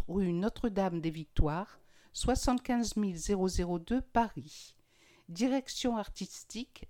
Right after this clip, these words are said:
David Corvézier. Rédaction, Éric Allermoz, Aude Borel, Hortense Lasblesse, Sophie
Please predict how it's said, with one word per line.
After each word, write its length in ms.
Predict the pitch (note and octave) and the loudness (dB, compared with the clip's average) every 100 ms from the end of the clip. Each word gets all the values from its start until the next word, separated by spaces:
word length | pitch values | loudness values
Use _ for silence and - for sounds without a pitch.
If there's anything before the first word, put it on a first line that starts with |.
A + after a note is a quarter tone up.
| - D#3+ | -14 0
David 500 | G#3+ A3+ A3 C4+ - | 2 2 0 -2 -2
Corvézier. 840 | - A#3+ G#3+ G#3+ - B2 A#2 G#2 - _ _ - _ - | 0 2 2 -2 -2 -8 -8 -10 -18 _ _ -20 _ -6
Rédaction, 720 | E3+ D3+ - - - F#3+ B3+ - _ - - _ | -2 -2 -4 -8 -6 -6 -8 -14 _ -20 -20 _
Éric 560 | A3 B3 B3 A#3 - - - | 0 2 2 0 -4 -10 -2
Allermoz, 880 | F#3+ F3 E3 D#3 D#3+ D#3 F#3 A3+ C#4 - _ _ _ | 0 0 -2 0 2 2 -2 -6 -8 -16 _ _ _
Aude 400 | G3+ G3+ D3+ - - | 2 2 0 -8 -6
Borel, 680 | D3+ E3+ - D#3 E3 G#3 - - _ _ _ | -2 0 0 -2 -2 -4 -10 -20 _ _ _
Hortense 800 | G#3+ A#3+ - A3+ G3 E3 - - - | 2 2 0 2 2 0 -4 -8 -6
Lasblesse, 1040 | - F3 D#3+ - D3+ D3+ D#3 G3 - - - _ _ _ | 0 0 0 -4 -4 0 0 0 -4 -10 -12 _ _ _
Sophie 680 | - - A#3+ - - G#3 | -6 0 0 0 -6 -6